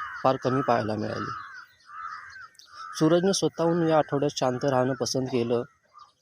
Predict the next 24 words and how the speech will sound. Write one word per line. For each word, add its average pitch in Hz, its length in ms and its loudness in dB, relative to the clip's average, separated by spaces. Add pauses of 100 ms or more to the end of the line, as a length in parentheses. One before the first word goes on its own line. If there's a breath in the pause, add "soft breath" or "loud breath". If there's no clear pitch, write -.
की 135 120 0
यामागे 127 380 2
काही 131 280 -2
वेगळं 123 280 0
कारण 120 320 -2
आहे, 104 260 -6 (400)
हे 139 140 0
येत्या 123 220 0
काळात 123 320 -2
समजेल. 107 380 -2 (840)
यावेळी 156 320 6
सूरज 135 460 2 (140)
नॉमिनेटही 139 560 0
नव्हता, 110 380 -2 (260)
त्यामुळे 143 320 2
तो 147 240 -4
एपिसोडमध्ये 147 640 -2 (100)
कमी 143 240 0
दिसला 131 360 -4
का, 110 200 -6 (360)
याचं 117 260 -2
उत्तरही 135 520 0
आगामी 127 380 0
काळात 120 280 2